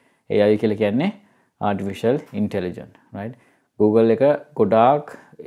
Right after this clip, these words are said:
එදා වැඩ කරපු විදිහට නෙමෙයි අද වැඩ කරන්නේ. එදාට වඩා අදට සෑහෙන ඉම්ප්‍රූව් වෙලා තියෙනවා. ඇල්ගොරිතම් එක මාර ස්මාර්ට්. ඉතින් මේ දේවල් ඩිටෙක්ට් කරගන්න මහා කාලයක් යන්නේ නැහැ. ඒ කියන්නේ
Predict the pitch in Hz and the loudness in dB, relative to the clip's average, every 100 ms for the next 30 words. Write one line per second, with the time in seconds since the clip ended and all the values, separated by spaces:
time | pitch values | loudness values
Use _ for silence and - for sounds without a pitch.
0 | - - 104 131 139 123 127 127 123 123 | -12 -6 4 6 8 6 6 4 4 2
1 | 117 113 101 101 139 131 95 85 - - | 2 0 -2 -4 -4 -2 -2 -4 -10 -20
2 | _ _ _ _ 117 107 120 147 170 160 | _ _ _ _ -2 4 8 8 8 4
3 | 160 175 110 135 180 - 185 - _ - | 6 6 6 2 -2 -4 -6 -14 _ -8
4 | 113 123 151 170 220 233 _ _ _ 131 | -2 -2 -2 -2 -4 -8 _ _ _ -2
5 | 160 156 110 95 87 98 95 - _ _ | 0 2 2 2 -4 -12 -18 -20 _ _
6 | _ _ - 110 113 113 120 131 143 208 | _ _ -4 0 0 2 0 0 -2 -4
7 | 240 _ _ _ - 104 123 151 170 160 | -6 _ _ _ -6 2 2 2 -2 -6
8 | 110 113 107 - - _ - 143 151 127 | -4 -2 -2 -6 -20 _ -12 -6 0 2
9 | 127 139 143 160 123 123 131 143 143 147 | 4 4 4 4 2 -2 -2 0 0 -2
10 | 156 226 - _ _ _ _ _ - 131 | -4 -8 -10 _ _ _ _ _ -2 0
11 | 151 147 139 143 156 156 160 135 123 127 | 0 0 2 2 0 -2 -4 -2 0 -2
12 | - 131 120 | -2 0 0